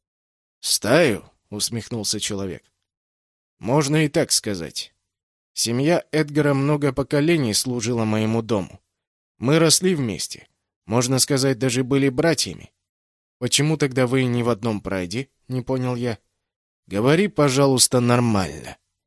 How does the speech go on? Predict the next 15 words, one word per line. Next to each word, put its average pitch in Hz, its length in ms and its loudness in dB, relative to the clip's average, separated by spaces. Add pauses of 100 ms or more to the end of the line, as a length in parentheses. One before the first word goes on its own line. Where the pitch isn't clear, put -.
(100)
попросил 104 520 -6
человек. 101 560 -8 (220)
«Или 110 160 -2
я 147 180 4
разобью 147 460 4
о 151 40 2
твою 143 300 2
дикую 147 400 2
голову 151 320 4
этот 151 260 2
прекрасный 139 680 2
сосуд, 139 560 2
мой 110 240 2
любознательный 107 880 0
друг». - 360 -12